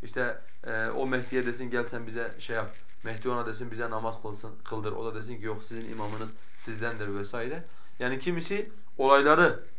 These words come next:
bir bütün halinde toplamış, olaylardan yola çıkarak 'Bu öncedir, bu sonradır.' demiş. Kimisi de en zor olan yol,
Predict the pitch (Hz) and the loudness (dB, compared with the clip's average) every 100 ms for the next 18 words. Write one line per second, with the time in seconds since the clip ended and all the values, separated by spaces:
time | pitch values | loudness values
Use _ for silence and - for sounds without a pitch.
0 | - - 120 123 160 147 127 120 113 104 | -2 -2 -2 -2 -2 0 2 2 0 2
1 | 147 151 165 196 - - - - 139 139 | 0 0 -2 -2 -4 -4 -4 0 4 6
2 | 147 147 170 160 131 117 - 101 101 113 | 6 2 2 2 2 0 -2 -2 0 -2
3 | 139 135 131 131 120 113 104 107 101 98 | -2 -2 -2 0 0 -2 -2 -2 -2 -2
4 | 92 127 165 - - - - - - 190 | -4 -4 -4 -4 -4 -4 -4 -4 -2 2
5 | 196 196 220 226 220 196 156 147 123 113 | 2 2 0 2 4 4 4 6 6 4
6 | 107 147 | 2 0